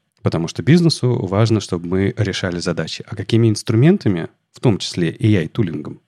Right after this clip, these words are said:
это уже вопрос второй. Поэтому, м, можно будет оставаться не фронтенд-инженером, а типа профессиями попроще, м, на старте, тем более карьеры,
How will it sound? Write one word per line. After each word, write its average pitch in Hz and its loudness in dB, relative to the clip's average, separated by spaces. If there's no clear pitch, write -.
это 127 0
уже 135 6
вопрос 123 2
второй. 117 0
Поэтому, 123 4
м, 98 4
можно 113 4
будет 87 -4
оставаться 90 -2
не 113 6
фронтенд-инженером, 87 -4
а 90 -2
типа - -2
профессиями 85 -4
попроще, 92 -2
м, 82 -2
на 85 0
старте, 131 -2
тем 113 2
более 113 2
карьеры, 101 -4